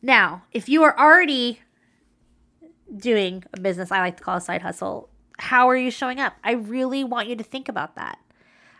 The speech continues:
I really want you to think about the reason you joined, which could have been one of those three things people join companies for,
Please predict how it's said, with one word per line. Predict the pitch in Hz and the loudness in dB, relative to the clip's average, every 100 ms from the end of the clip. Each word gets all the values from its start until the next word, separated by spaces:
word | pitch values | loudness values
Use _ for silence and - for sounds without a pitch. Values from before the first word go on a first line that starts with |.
| _ | _
I | 240 | -2
really | 233 247 247 277 | -2 0 0 0
want | 269 233 226 | 0 0 -2
you | 214 226 | -2 -8
to | 226 - 220 208 202 196 196 190 _ _ _ _ _ _ _ _ _ _ _ | -8 -4 0 0 0 0 -4 -8 _ _ _ _ _ _ _ _ _ _ _
think | 262 285 | -6 0
about | 233 208 | 0 0
the | 208 | -4
reason | 190 226 262 285 | -6 -6 -6 -2
you | 320 | -2
joined, | 285 220 180 208 285 _ _ _ _ _ _ _ _ _ _ _ _ - | 0 -2 -2 -6 -12 _ _ _ _ _ _ _ _ _ _ _ _ -10
which | 202 - | -10 -8
could | - 233 | -4 0
have | |
been | 226 220 | 0 0
one | 196 | -4
of | 202 | -2
those | 220 226 | -4 -4
three | 233 | -10
things | 226 220 | -8 -14
people | - 214 233 | -10 -8 -8
join | 208 208 208 | -6 -6 -6
companies | 208 196 185 175 | -6 -6 -6 -10
for, | - 160 175 | -8 -6 -6